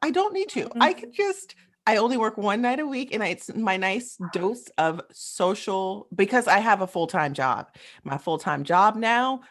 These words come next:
Speaker 1: girl, that takes all the forty,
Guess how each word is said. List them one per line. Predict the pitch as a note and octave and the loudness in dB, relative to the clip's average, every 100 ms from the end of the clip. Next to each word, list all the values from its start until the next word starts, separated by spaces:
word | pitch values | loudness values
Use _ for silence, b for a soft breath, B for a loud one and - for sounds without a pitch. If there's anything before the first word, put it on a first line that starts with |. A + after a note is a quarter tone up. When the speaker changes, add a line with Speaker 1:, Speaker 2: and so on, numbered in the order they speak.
| B E3 | B -2
Speaker 1:
girl, | F#3+ F#3+ E3 C3 | 4 4 4 2
that | - - | -2 -2
takes | F3 - - _ _ - | -2 -4 -16 _ _ 0
all | F3 F3+ D#3 B2+ - - - | 6 8 8 6 2 -6 -18
the | G#3 _ | -18 _
forty, | - C4 C4 - | 2 2 2 -6